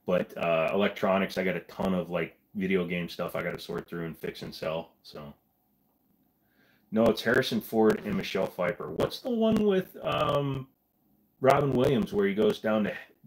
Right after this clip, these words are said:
to, goes through the afterlife. He dies 'cause of a car accident. His kids die. They go down there. His whole family gets down there.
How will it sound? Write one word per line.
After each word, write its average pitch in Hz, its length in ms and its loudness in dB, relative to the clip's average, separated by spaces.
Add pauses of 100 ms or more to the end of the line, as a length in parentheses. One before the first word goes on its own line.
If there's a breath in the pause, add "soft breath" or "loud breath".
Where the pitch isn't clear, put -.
(120)
to, 117 120 -4
goes 110 320 2
through 110 140 -2
the 95 140 2
afterlife. 78 640 -4 (3750)
He 98 120 -2
dies 110 800 4
'cause 92 180 -4
of 87 60 -8
a 85 60 -10
car 113 320 4
accident. 110 720 0
His - 160 -14
kids 101 340 -2
die. 110 420 6
They 95 140 0
go 110 320 2
down 107 240 2
there. 110 220 2
His 90 120 -6
whole 101 140 -2
family 104 480 0
gets 104 280 -6
down 110 280 0
there. 110 340 0